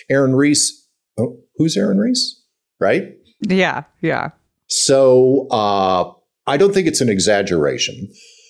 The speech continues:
Speaker 1: that there are more than a few people, when they see certain candidates in any political contest, uh, they roll their eyes and they say, "Ugh, you know, just, I'm not gonna waste my time."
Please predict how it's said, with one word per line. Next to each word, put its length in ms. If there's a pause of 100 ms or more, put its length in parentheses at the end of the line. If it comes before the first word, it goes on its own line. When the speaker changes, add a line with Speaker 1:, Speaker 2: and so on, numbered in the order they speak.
(180)
Speaker 1:
that 300
there 420
are 140
more 280
than 160
a 60
few 220
people, 600
when 180
they 140
see 400
certain 460
candidates 920
in 420
any 280
political 460
contest, 680 (640)
uh, 200
they 100
roll 260
their 200
eyes 640 (100)
and 320
they 120
say, 480
"Ugh, 140 (760)
you 120
know, 380
just, 340 (100)
I'm 60
not 160
gonna 140
waste 280
my 60
time." 360